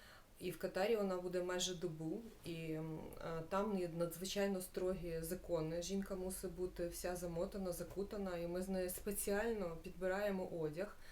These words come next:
Бо можна, знаєте, вбратися як бабця, ч-, все чорне, піджачок якийсь заховатися, але ж сенс не в тому. Сенс в тому, аби бути в Катарі,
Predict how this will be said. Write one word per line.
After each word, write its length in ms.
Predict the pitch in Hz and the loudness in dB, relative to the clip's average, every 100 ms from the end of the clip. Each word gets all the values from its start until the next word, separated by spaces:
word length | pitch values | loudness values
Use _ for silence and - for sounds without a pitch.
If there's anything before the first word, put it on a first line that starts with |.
| - - - - - | -12 -12 -14 -10 0
Бо 100 | 202 | 4
можна, 320 | 233 240 226 | 4 4 4
знаєте, 260 | 233 240 | 4 2
вбратися 480 | 202 202 208 208 - | 2 4 4 4 4
як 220 | 214 214 | 4 4
бабця, 540 | 208 320 349 - 180 175 | 4 4 4 2 2 2
ч-, 180 | - - | 0 -2
все 220 | - 196 | 0 2
чорне, 840 | - 220 285 262 214 196 185 180 180 | 4 8 8 8 4 4 4 0 -2
піджачок 580 | 196 190 190 - 254 240 | 0 0 2 6 6 4
якийсь 320 | 208 196 180 | 0 -2 0
заховатися, 800 | 185 196 170 175 196 208 - 165 | 0 2 2 4 2 0 0 0
але 140 | 160 | 0
ж 80 | 156 | 0
сенс 360 | - 151 151 180 | 0 0 0 -2
не 80 | |
в 80 | 185 | -2
тому. 340 | - 403 156 147 | 2 2 2 -4
Сенс 320 | - 202 - | -2 -2 2
в 40 | |
тому, 220 | 185 190 | 4 4
аби 160 | 208 165 | 2 -2
бути 260 | 160 208 254 | -4 0 -2
в 120 | - | 0
Катарі, 600 | 214 208 151 143 156 | -4 0 2 2 0